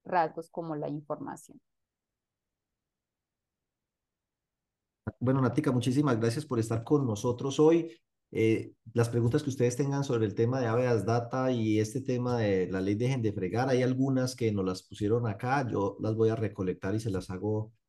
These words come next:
Speaker 2: llegar, pues, para que de pronto nos acompañe en otro consultorio o me diga la respuesta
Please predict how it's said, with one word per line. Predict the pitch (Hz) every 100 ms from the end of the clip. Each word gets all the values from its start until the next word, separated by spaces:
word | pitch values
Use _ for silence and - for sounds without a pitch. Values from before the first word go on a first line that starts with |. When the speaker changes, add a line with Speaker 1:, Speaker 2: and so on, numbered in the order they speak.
| _ _ -
Speaker 2:
llegar, | 92 92 90 101 98 - - _
pues, | 107
para | - 104 101
que | - 87 85 -
de | 87
pronto | - 90 101
nos | 101
acompañe | 101 90 85 90 90 95 101 98 98 -
en | 87 87
otro | 85 -
consultorio | 101 90 80 85 117 123
o | 101
me | 90 82
diga | 82 101
la | 98
respuesta | 85 - 76 76 101 101